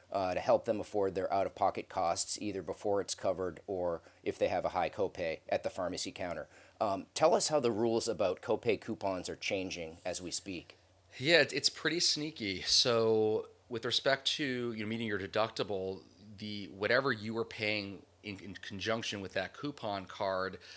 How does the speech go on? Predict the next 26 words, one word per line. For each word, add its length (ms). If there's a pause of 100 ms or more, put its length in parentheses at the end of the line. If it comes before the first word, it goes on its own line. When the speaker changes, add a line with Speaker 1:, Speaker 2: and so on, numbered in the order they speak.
(100)
Speaker 2:
uh, 220
would 100
go 160
towards 260
your 80
debu-, 340
deductible, 680
deductible 640
in 80
terms 220
of 80
paying, 460
you 100
know, 120 (360)
getting 180
to 60
the 60
point 300
where 340 (280)
your 120
insurance 420 (180)
would 260
cover 340
your 140
prescriptions, 800 (300)
um, 280